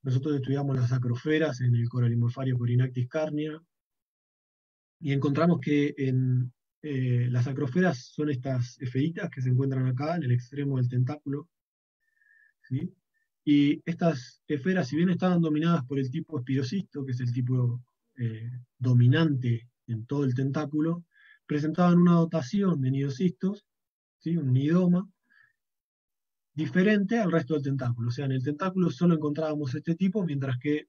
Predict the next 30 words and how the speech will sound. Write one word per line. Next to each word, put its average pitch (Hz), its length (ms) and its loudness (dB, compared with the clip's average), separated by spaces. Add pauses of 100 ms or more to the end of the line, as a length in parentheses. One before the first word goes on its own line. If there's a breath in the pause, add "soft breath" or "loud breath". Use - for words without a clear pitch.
todos 180 380 2
estos 175 300 -2
se 143 60 -8
encontraban 135 480 -4
en 123 100 4
esta 127 180 0
estructura 127 540 -4 (380)
que 120 140 -6
está 117 240 -12
asociada 123 420 -2
con 120 160 0
defensa 123 400 -2
y 127 40 2
agresión. 127 500 -2 (840)
Todos 127 520 -4
una, 123 300 0
una 127 180 0
batería 127 400 -2
enorme 135 320 -2
de 113 320 -2
nematocistos, 120 840 -8 (1700)
eh, 113 240 -2
diferentes 143 580 0
a 123 40 -2
los 117 140 0
del 117 100 -2
tentáculo, - 400 -8 (340)
¿sí? 170 200 -10 (1800)
Y 131 140 2
otra 156 460 2